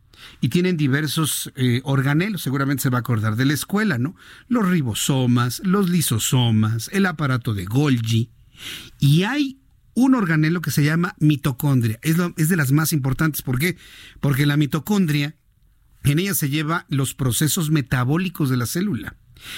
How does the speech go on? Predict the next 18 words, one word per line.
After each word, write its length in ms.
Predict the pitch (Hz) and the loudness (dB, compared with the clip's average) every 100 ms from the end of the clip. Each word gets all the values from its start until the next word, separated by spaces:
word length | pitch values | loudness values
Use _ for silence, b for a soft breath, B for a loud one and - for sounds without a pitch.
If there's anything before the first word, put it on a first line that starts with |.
| B B | B B
En 200 | 156 160 | 0 2
ella 180 | 190 196 | 2 0
se 140 | - | 0
realiza 400 | 147 135 160 - | 0 2 2 0
la 140 | 185 147 | -2 -2
respiración. 880 | 123 - 127 113 - 143 160 190 - _ B B B - | -4 -4 -4 -4 0 2 4 2 -6 _ B B B -4
En 180 | 160 | -2
ella 200 | 180 196 | 0 -2
se 120 | 165 175 | -2 0
generan 720 | 147 139 156 170 175 180 170 b b - | 2 4 4 2 0 -2 -4 b b 0
las, 400 | 139 139 127 - | 2 2 0 -4
eh, 140 | 135 | -6
las 300 | 131 127 123 | 0 2 4
moléculas 800 | 131 131 160 - 170 165 165 - - | 4 4 2 0 0 2 2 0 -6
de 560 | 127 127 127 123 127 - | -4 0 2 0 -2 -6
A 140 | 165 | -4
T 120 | 180 | -4
P 340 | - 151 156 | 0 0 0